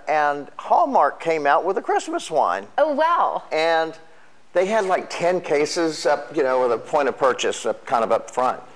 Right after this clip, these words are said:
Speaker 1: And, um, I went back about a, two weeks later. They were gone. There was, like, four
Speaker 2: Wow.
Speaker 1: bottles left, you know. And I thought, "Golly, you know, people love Christmas and they love Christmas wines."
Speaker 2: Yep.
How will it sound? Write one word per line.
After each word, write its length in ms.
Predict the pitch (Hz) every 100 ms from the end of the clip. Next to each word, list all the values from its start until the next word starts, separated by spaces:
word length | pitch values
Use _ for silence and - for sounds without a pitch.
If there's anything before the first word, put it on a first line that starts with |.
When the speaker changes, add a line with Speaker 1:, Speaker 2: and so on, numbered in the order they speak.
| - - - -
Speaker 1:
And, 340 | - 143 143
um, 260 | 147 135 120 -
I 60 | 143
went 220 | 156 175
back 240 | 175 170 156
about 320 | 131 147 135
a, 100 | 120 - -
two 180 | - 151
weeks 280 | 147 120 -
later. 360 | 123 131 170 180 - - - - - -
They 100 | 175
were 60 | 196
gone. 500 | - 113 135 107 85 - - - - -
There 80 | 180
was, 140 | 202 208
like, 180 | 180
four 260 | - 165 156
Speaker 2:
Wow. 60 | 117
Speaker 1:
bottles 420 | 123 131 123 -
left, 380 | 90 104 - 127
you 100 | 123
know. 200 | 113 117 - - - -
And 80 | 165
I 40 | 160
thought, 220 | 147 147 - - -
"Golly, 500 | 247 202 135 208 190
you 60 | 165
know, 140 | 160
people 340 | - 226 269
love 320 | 170 135 131 -
Christmas 460 | - - 160 160
and 80 | 143
they 80 | 123
love 200 | 117 120
Christmas 400 | 123 110 113 -
wines." 480 | 110 98 104 123 -
Speaker 2:
Yep. 260 | 151 175